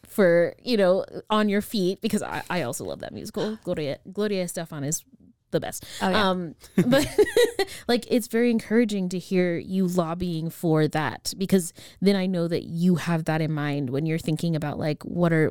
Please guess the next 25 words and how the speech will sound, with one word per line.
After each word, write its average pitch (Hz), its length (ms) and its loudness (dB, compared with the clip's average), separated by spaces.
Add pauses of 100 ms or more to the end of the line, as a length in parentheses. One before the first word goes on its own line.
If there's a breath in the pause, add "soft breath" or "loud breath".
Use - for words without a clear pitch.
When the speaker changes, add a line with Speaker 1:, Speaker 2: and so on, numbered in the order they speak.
Speaker 1:
what 202 120 0
is 196 160 2
our 170 120 0
season 165 440 -6
gonna 147 160 -8
look 180 200 -2
Speaker 2:
Mm-hmm. 214 100 -2
Speaker 1:
like, 190 320 -2
or 156 140 -6 (240 loud breath)
who 226 200 8
are 220 80 8
we 196 160 -2
inviting 160 460 -6
in, 160 340 -8
and 147 160 -8
are 151 80 -8
we 165 140 -6
maintaining 175 560 2
those 156 240 0
relationships 156 880 -6
to - 80 -12
make 147 160 -6
sure - 160 -6
we 156 140 -6
have 156 240 -6